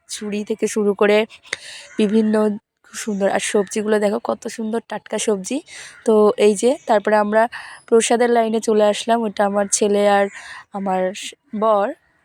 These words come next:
আর এই পুচকিটা দেখো, এর অন্নপ্রাশন হয়েছিল, এই যে আমাদের ননদ, ননদের মেয়ে, এটা আমার বর, আমার ছেলে,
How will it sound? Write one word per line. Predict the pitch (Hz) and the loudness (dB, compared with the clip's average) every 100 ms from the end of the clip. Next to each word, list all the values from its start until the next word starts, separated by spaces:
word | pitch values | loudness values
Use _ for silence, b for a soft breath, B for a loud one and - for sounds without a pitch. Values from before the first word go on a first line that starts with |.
| b b b _ - | b b b _ -2
আর | 196 | -2
এই | 208 | -2
পুচকিটা | - - 214 202 190 | -6 -8 -4 0 2
দেখো, | 185 - 196 | 2 0 -2
এর | 214 | 0
অন্নপ্রাশন | 196 202 214 226 214 220 | 0 0 0 -2 0 0
হয়েছিল, | 220 214 - 214 262 302 | 0 -2 -2 -2 -2 -2
এই | 220 | -2
যে | 202 208 | 0 -2
আমাদের | 196 196 208 - B B B 220 | -2 -2 -4 -4 B B B -4
ননদ, | 202 196 202 202 _ - | 0 2 2 0 _ -10
ননদের | 202 190 190 196 | -6 -4 -2 -2
মেয়ে, | 196 190 196 | -2 -2 -2
এটা | 190 196 | 0 0
আমার | 190 190 | 2 0
বর, | 190 196 185 190 | 2 2 4 4
আমার | 190 185 196 | 2 -2 -4
ছেলে, | - 202 190 | -2 2 4